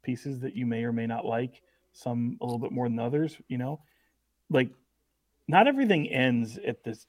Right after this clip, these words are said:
mid-season trade deadline. It does for this season.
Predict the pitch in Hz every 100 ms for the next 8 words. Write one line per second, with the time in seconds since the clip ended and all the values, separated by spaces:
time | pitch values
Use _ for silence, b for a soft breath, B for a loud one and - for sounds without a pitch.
0 | _ _ - 127 117 - 117 117 - 117
1 | 107 - - - 226 - _ _ - 185
2 | 214 185 - _ _ - 120 139 - 117
3 | 110 131